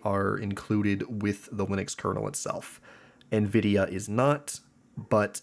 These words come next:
they do ship the separate I S O for NVIDIA users, so they can still have a great out-of-the-box experience. So, what does Pop! O S nineteen oh four bring to the table over previous versions?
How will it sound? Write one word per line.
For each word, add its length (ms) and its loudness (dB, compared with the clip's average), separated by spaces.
they 160 2
do 220 0
ship 260 0
the 80 -4
separate 320 2
I 140 2
S 160 -2
O 180 2
for 240 -2
NVIDIA 320 4
users, 400 2
so 80 -4
they 140 -2
can 120 -2
still 280 2
have 160 -2
a 60 -2
great 600 -2
out-of-the-box 640 -4
experience. 720 -8
So, 420 4
what 140 6
does 100 -2
Pop! 240 4
O 80 4
S 140 2
nineteen 320 2
oh 80 4
four 260 6
bring 200 2
to 60 2
the 60 0
table 360 4
over 280 4
previous 460 0
versions? 500 -8